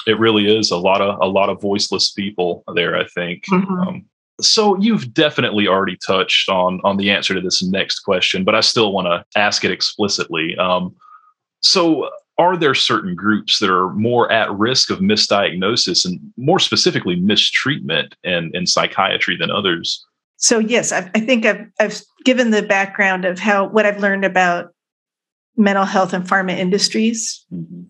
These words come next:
Speaker 2: and how they segregate people by class and race. Then there's the element of, I mean, if you really wanna get deeply into it, I think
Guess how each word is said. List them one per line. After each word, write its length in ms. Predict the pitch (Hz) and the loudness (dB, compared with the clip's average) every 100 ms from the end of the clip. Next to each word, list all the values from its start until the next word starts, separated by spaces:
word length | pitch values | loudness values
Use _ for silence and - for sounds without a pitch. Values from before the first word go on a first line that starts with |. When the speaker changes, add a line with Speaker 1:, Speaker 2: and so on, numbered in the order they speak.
| - 214 | -4 -2
Speaker 2:
and 100 | 185 | 2
how 220 | 196 190 | 2 2
they 160 | 185 | 0
segregate 720 | 180 - 190 190 190 202 196 - | 0 2 2 2 0 0 -2 -2
people 320 | 202 - 202 | -2 0 2
by 180 | 180 175 | 2 -2
class 420 | - 185 180 180 | 0 0 0 -2
and 160 | 185 | -4
race. 600 | 175 180 190 220 - - _ _ - _ _ _ _ _ | -2 -2 0 0 -2 -6 _ _ -20 _ _ _ _ _
Then 220 | 247 247 262 | -2 0 0
there's 320 | 269 240 - | 0 0 0
the 440 | 233 214 202 190 - - | 2 4 2 0 -6 0
element 640 | 208 220 214 202 196 - | 2 4 2 0 -4 -2
of, 380 | 196 180 175 - - - | 2 2 0 -8 -10 0
I 40 | |
mean, 120 | 190 | 0
if 140 | 196 208 | 0 -2
you 80 | 202 | 2
really 240 | 247 254 | 2 2
wanna 240 | 214 185 | 2 0
get 260 | 180 180 220 | 0 -4 -4
deeply 420 | 196 185 185 180 | -4 -4 -2 -2
into 300 | 175 180 180 | -2 -4 -2
it, 240 | 175 160 - _ _ _ _ _ _ _ - | -2 -2 -6 _ _ _ _ _ _ _ -2
I 160 | 202 | 0
think 380 | 220 233 220 214 | 0 2 0 -2